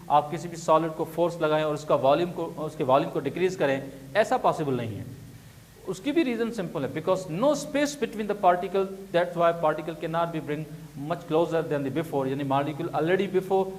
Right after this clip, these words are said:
आ, molecule जो already अगर closest position पे हैं, molecule के बीच में gap कोई भी नहीं है, तो उसको further close करें, ऐसा possible नहीं है। यानी compress नहीं कर सकते, pressure बढ़ा के वॉल्यूम को डिक्रीज नहीं कर सकते।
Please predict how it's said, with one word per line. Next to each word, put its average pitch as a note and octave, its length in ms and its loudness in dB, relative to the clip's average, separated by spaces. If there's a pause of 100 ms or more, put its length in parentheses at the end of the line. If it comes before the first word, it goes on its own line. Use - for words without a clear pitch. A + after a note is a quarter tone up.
(160)
आ, D3+ 180 8 (140)
molecule F3 280 4
जो F3+ 260 0
already F#3 340 4
अगर E3 180 2 (120)
closest E3+ 380 2
position F3+ 340 0
पे E3+ 120 0
हैं, D#3 440 -4
molecule D#3+ 420 4
के F#3 60 0
बीच F3 200 -4
में E3+ 120 -6
gap D3+ 240 0
कोई E3 160 2
भी F#3 100 -2
नहीं E3+ 160 -4
है, D3+ 120 0 (300)
तो D#3+ 100 -2
उसको F3 180 -2 (120)
further F#3 360 4
close F#3+ 280 2
करें, F#3 200 2 (120)
ऐसा D3+ 320 0 (180)
possible C3+ 420 -2 (120)
नहीं B2 240 -2
है। G2+ 80 -8 (440)
यानी A3+ 100 -2 (220)
compress A3 400 0
नहीं F3+ 140 -2
कर F3 140 -2
सकते, F3+ 340 -2 (400)
pressure G#3 300 2
बढ़ा D3+ 320 4
के D#3+ 80 -2
वॉल्यूम C3+ 340 2
को C#3+ 100 -6
डिक्रीज C3+ 440 -6
नहीं B2+ 200 0
कर A#2+ 120 -4
सकते। G#2 360 -10